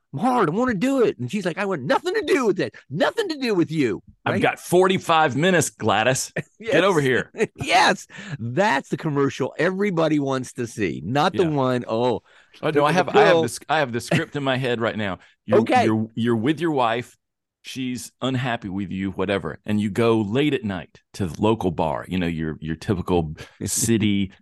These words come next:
Speaker 2: dive bar, and you and some other guy, you know, are just sitting at the bar, and he's looking at you, you're looking at him, and then he slides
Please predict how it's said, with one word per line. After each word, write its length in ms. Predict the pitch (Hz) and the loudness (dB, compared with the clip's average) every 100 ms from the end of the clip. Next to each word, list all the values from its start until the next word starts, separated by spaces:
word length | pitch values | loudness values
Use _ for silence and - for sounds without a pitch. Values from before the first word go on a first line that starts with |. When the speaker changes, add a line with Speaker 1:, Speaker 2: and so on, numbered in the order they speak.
| _ | _
Speaker 2:
dive 400 | - 101 104 90 104 | -4 0 0 0 0
bar, 320 | 85 90 92 | 0 2 0
and 200 | 69 80 | -2 -6
you 340 | 92 123 120 | 0 2 2
and 100 | 98 | -2
some 220 | 92 107 | -4 -4
other 180 | 98 92 | -4 -4
guy, 520 | 80 85 87 90 87 - _ _ | -6 -6 -6 -6 -8 -12 _ _
you 100 | - | -6
know, 240 | 87 78 78 | -4 -2 -4
are 120 | 78 | -4
just 200 | 82 - | -4 -2
sitting 220 | - 92 | -2 0
at 80 | 82 | -2
the 60 | - | -2
bar, 320 | 82 82 82 | 0 2 0
and 160 | 76 65 | -2 -6
he's 240 | - 95 | -8 -6
looking 260 | 87 90 82 | -2 -2 -2
at 80 | - | -2
you, 160 | 82 | -2
you're 240 | 82 78 85 | -2 0 -2
looking 200 | 85 80 | -2 -4
at 60 | |
him, 240 | - 95 90 | -2 -2 0
and 100 | 80 | -2
then 80 | 76 | -6
he 300 | 78 82 - _ | -10 -12 -14 _
slides 840 | - - - 107 107 92 82 80 | -6 -2 2 4 4 2 0 -2